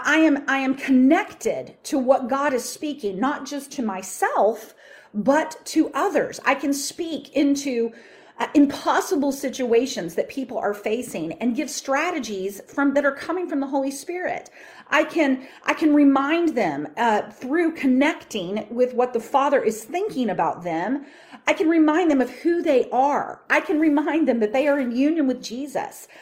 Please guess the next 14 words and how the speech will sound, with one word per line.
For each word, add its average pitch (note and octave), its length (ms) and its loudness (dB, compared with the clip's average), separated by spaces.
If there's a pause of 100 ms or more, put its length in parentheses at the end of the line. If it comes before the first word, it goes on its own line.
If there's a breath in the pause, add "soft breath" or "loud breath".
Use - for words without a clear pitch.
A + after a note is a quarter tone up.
(120)
I B3+ 80 -2
can C#4 160 0
remind C4+ 500 2
them A3+ 100 2
that - 120 -2
they're A#3+ 140 4
an B3 120 -4
overcomer. C#4 840 -2
I A#3 80 2
can, B3 240 -2 (260 loud breath)
I E4 120 0
can C4+ 160 -2
see E4 480 0
them F#3+ 440 0